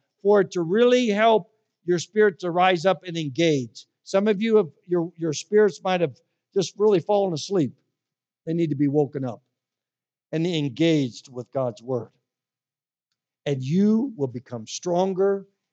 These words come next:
and stronger in your spirit. And even as you engage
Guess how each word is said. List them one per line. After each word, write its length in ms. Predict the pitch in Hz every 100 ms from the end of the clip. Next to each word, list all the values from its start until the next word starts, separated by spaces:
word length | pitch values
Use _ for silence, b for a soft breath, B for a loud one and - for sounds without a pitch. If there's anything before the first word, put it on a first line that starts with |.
| _ _
and 100 | 107
stronger 600 | - - 180 196 202 190
in 100 | 185
your 120 | 151 135
spirit. 560 | - _ 202 208 208 - _ _ _ _ _
And 140 | 160 180
even 320 | 233 254 240
as 200 | 220 170
you 120 | 208
engage 800 | 196 139 202 220 226 240 175 160